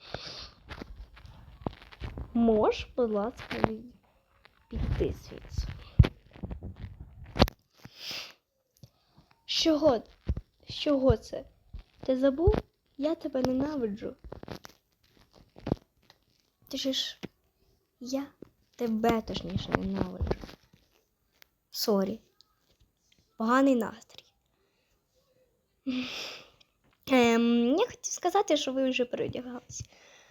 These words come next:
Дівчатка, що робити? Я дуже хвилююся.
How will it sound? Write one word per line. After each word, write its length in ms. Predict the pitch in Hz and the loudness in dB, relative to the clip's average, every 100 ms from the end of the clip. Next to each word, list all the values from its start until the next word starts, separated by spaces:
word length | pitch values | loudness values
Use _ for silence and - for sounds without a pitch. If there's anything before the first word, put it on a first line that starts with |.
| - _ - - - - - - - - _ _ _ _ _ _ _ _ _ _ _ - - - - - - - - - - - - - - - - | -20 _ -12 -6 -6 -6 -10 -16 -20 -20 _ _ _ _ _ _ _ _ _ _ _ -18 -18 -18 -20 -20 -18 -16 -16 -16 -14 -14 -14 -12 -10 -4 6
Дівчатка, 800 | 359 359 - 415 415 415 - 359 | 6 6 8 8 8 6 0 -6
що 200 | - 370 | -2 0
робити? 680 | 370 285 302 359 320 320 320 | 2 2 6 8 8 4 4
Я 140 | 330 | 4
дуже 300 | 262 294 294 | 4 2 0
хвилююся. 1080 | - 262 269 269 277 190 190 107 - - | -2 0 4 4 4 0 -4 -4 -4 -6